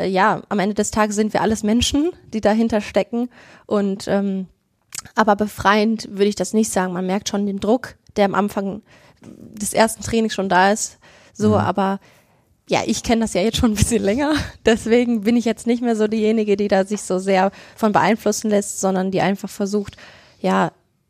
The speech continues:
Speaker 1: die positiven Sachen rauszuziehen, weil ich denke, klar lernt man an seinen Fehlern, aber wenn man nur den Fokus auf den Fehler, auf die Fehler setzt, kommt man in so eine Negativspirale und das, denke ich, ist in de-, unserer Situation nicht gut,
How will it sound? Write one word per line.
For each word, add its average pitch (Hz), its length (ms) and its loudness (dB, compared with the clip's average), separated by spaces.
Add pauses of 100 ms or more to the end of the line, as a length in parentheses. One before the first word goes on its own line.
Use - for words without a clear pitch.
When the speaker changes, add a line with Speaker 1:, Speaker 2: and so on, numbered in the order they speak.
(140)
Speaker 1:
die - 340 -6
positiven 220 600 0
Sachen 208 280 0
rauszuziehen, 214 760 -2
weil 175 180 2
ich 196 100 -6
denke, 202 360 -2
klar 196 260 2
lernt 196 220 2
man 185 100 2
an 185 120 0
seinen 180 200 0
Fehlern, 247 500 4 (260)
aber 196 200 4
wenn 185 120 4
man 190 200 2
nur 233 260 4
den 214 140 0
Fokus 220 360 -2
auf 196 140 -2
den 196 280 -2
Fehler, 208 480 0
auf 202 140 -2
die - 100 -16
Fehler 220 300 2
setzt, - 340 -2 (500)
kommt 208 160 2
man 190 140 0
in 190 100 0
so 196 60 2
eine 185 140 2
Negativspirale 202 840 2
und 196 80 0
das, 180 180 -4
denke 190 220 -2
ich, - 140 -16 (300)
ist - 240 -4
in 214 160 0
de-, 190 140 -2
unserer 233 320 4
Situation 196 540 -2
nicht 202 240 -4
gut, 269 300 2